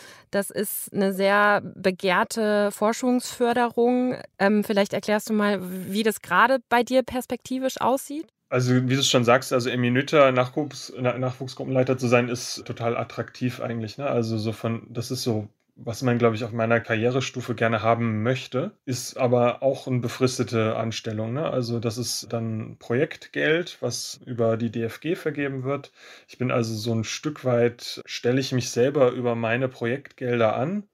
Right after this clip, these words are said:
Speaker 2: Und jetzt die aktuelle Befristung läuft bis zum achtundzwanzigsten Februar nächstes Jahr.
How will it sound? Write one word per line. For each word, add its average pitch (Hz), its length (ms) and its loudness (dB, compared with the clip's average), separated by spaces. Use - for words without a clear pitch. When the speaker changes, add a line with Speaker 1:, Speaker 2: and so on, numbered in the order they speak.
Speaker 2:
Und 123 320 0
jetzt 123 300 -2
die 127 100 -4
aktuelle 127 560 -4
Befristung 139 640 -4
läuft 127 320 2
bis - 240 -10
zum 120 560 -4
achtundzwanzigsten 123 1300 -6
Februar 151 1000 -2
nächstes 160 460 -8
Jahr. 175 340 -2